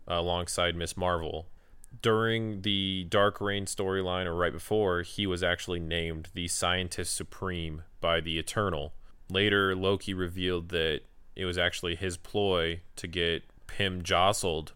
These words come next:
by naming him that in disguise as Eternal.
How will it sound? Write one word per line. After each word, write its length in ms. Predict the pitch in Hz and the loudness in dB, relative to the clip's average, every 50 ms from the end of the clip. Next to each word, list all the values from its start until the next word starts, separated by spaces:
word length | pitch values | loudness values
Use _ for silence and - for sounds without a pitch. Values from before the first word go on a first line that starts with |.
| - - | -8 -4
by 160 | 82 85 82 | -2 0 0
naming 380 | 82 82 87 92 87 85 80 | 2 2 2 2 2 0 -4
him 160 | - 82 78 78 | -6 -6 -6 -4
that 300 | 78 73 73 71 - - | -2 0 0 -2 -2 -4
in 180 | - - 87 85 | -6 -6 -6 -6
disguise 540 | 78 78 - - - 90 85 82 80 78 78 | -4 -4 -4 -2 0 2 2 2 2 0 0
as 560 | 71 80 82 82 82 80 80 - - - - - - | 0 0 0 0 0 -2 -4 -6 -8 -8 -10 -10 -10
Eternal. 540 | 85 78 - - 87 85 78 73 80 - | -10 -8 -6 -6 -4 -4 -4 -6 -8 -10